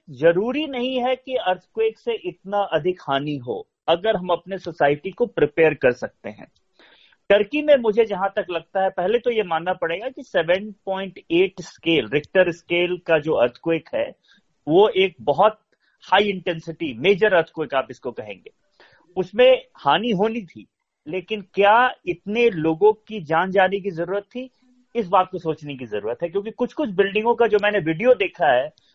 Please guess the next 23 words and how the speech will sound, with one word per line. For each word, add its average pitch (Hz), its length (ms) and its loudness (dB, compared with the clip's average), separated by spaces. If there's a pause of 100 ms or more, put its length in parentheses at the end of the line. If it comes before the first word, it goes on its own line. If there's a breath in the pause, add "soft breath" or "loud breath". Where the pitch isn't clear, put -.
(120)
उससे 226 280 2
तो 226 140 0
ऐसा 190 240 0
लग 190 240 -2
रहा 202 100 0
है 202 60 -2
कि 190 120 -6
बिल्डिंग 185 340 -8
बहुत 190 300 -2 (400)
पुअरली 190 400 2
कंस्ट्रक्टेड 131 680 -4
थे, - 140 -20 (420)
क्योंकि 165 180 -4
पूरी, 185 460 0 (320 soft breath)
पूरी 180 220 4
की 190 120 -6
पूरी 190 280 2
बिल्डिंग 175 500 0 (320)
एक 170 160 2
साथ 175 160 2
धंस 131 320 0
गई 107 180 -6
है। 110 120 -6